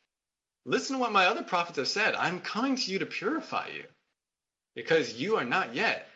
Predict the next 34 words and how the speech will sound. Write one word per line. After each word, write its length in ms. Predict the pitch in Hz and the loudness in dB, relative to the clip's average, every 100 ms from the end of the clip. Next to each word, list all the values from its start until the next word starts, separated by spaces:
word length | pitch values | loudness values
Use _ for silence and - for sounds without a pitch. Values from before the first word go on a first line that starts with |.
| _ _ - | _ _ -20
a 40 | - | -8
pure 220 | 139 123 | -2 -2
people." 300 | 123 139 - - _ _ _ _ _ _ _ _ - | -2 -8 -10 -18 _ _ _ _ _ _ _ _ -10
So 100 | 104 | -2
yeah, 200 | 101 92 | 0 2
Danny, 220 | 90 82 | 2 2
I 40 | |
think 180 | 87 104 | 0 -2
you're 80 | 90 | -2
right 160 | 87 85 | -2 -2
there. 180 | - - - _ _ _ _ _ _ _ _ _ - - - - - - - - _ | -6 -10 -20 _ _ _ _ _ _ _ _ _ -18 -18 -18 -16 -16 -16 -16 -20 _
So 280 | - 185 180 | 0 2 2
we've 200 | 151 185 | 0 -2
seen 380 | - 262 285 180 | -2 2 2 2
in 100 | 139 | 2
this 160 | 143 | 0
first 220 | - 185 - | 2 0 2
section 260 | 156 - | -2 -2
of 120 | 120 | -6
promise 640 | - 190 160 107 - - - _ _ _ _ - | 0 2 2 0 -4 -8 -10 _ _ _ _ -4
both 300 | 180 269 254 | -2 -2 4
words 180 | 233 180 | 4 4
of 80 | |
hope, 480 | - 180 247 - - | -2 0 0 0 -2
but 140 | 165 170 | 0 2
also 340 | 226 240 269 | 0 0 0
words 480 | 190 160 190 220 - | 0 2 2 2 -2
of 340 | 160 160 131 127 107 | -2 -2 -2 -8 -10
warning. 600 | 110 156 269 190 92 - - _ _ _ _ _ _ _ _ - | -4 2 2 2 -4 -14 -20 _ _ _ _ _ _ _ _ -6
God 140 | 156 | -2
says, 180 | 202 214 | 0 2
"I 100 | 175 | 2
am 200 | 180 302 | 2 2
gonna, 160 | 294 | 2